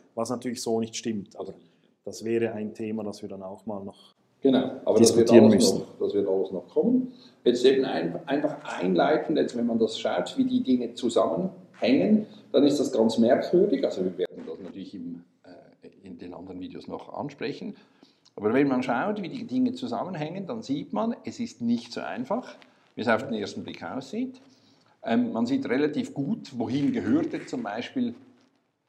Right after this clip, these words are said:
Speaker 2: eine Hehlerei. Oder? Die Hehlerei... Ähm, ist ein typisches Beispiel, da ist irgendein Vermögensdelikt schon begangen worden
Speaker 1: Mhm.
Speaker 2: an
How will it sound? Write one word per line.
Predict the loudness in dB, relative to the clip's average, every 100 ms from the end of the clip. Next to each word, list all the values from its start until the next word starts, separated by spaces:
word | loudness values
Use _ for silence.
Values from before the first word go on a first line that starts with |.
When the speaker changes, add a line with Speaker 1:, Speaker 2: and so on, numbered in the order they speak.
| _
Speaker 2:
eine | -4 -4
Hehlerei. | -2 -4 -4 -6 -6 -10 -20 _ _ _ _ _ _ _ _ _ _
Oder? | -4 -4
Die | -4 -4
Hehlerei... | 0 2 2 0 0 -2 -4 -10 -12 -2
Ähm, | -2 -2 -8 -20 _ _
ist | -10 -8 -4
ein | 0 0
typisches | 0 -4 -8 -8 -8
Beispiel, | -2 -2 -2 -4
da | -4
ist | -6 -8 -8
irgendein | -8 -6 -6 -4
Vermögensdelikt | -2 -2 -4 -8 -10 -10 -8
schon | -8 -6
begangen | -4 -4 -4
worden | -6 -4 -4
Speaker 1:
Mhm. | -4 -6 -6
Speaker 2:
an | -4 -6